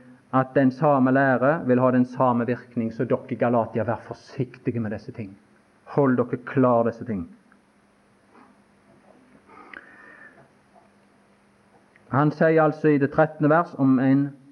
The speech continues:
et fakta i fortid, en handlinger i fortid, og så kommer det fjortende vers, der han forteller oss om hva det var som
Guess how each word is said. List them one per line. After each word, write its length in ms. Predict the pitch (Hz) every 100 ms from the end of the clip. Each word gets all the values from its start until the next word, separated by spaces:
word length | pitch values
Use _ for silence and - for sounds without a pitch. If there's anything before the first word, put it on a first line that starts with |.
| _ _ _ _ _ _ _ _ - - 123 107 120
et 140 | 113 -
fakta 360 | 160 160 -
i 100 | 147
fortid, 420 | 151 170 - 185 151
en 120 | 123
handlinger 520 | 156 160 139 151 151
i 60 | 147
fortid, 480 | 156 156 170 233 - - -
og 100 | 131
så 180 | - 143
kommer 260 | - 143 139
det 100 | 139
fjortende 360 | 156 151 - 139
vers, 280 | 156 180 - - _ -
der 260 | 120 131 127 127
han 180 | 123 127
forteller 420 | 143 - 139 127
oss 80 | 127
om 80 | 135 127
hva 160 | 135 131
det 80 |
var 140 | 131 127
som 140 | 147